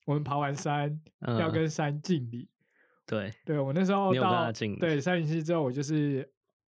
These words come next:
Speaker 1: 对着那个山真的是敬礼，而且我是真的满怀敬意的，是说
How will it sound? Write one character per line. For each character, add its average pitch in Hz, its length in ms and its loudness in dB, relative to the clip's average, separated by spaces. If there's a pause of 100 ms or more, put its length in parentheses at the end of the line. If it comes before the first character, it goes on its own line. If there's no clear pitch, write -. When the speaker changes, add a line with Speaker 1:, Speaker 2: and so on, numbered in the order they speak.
(160)
Speaker 1:
对 180 140 2
着 147 140 0
那 143 100 -2
个 143 120 0
山 139 440 -4 (260)
真 147 160 0
的 135 80 0
是 135 260 -2
敬 127 300 -4
礼， 120 120 -8
而 151 60 0
且 196 100 4
我 180 60 4
是 196 120 4
真 208 180 0
的 202 80 2
满 143 240 -2
怀 131 200 -2
敬 170 260 -2
意 156 80 0
的， 131 180 0
是 139 140 -4
说 135 320 -2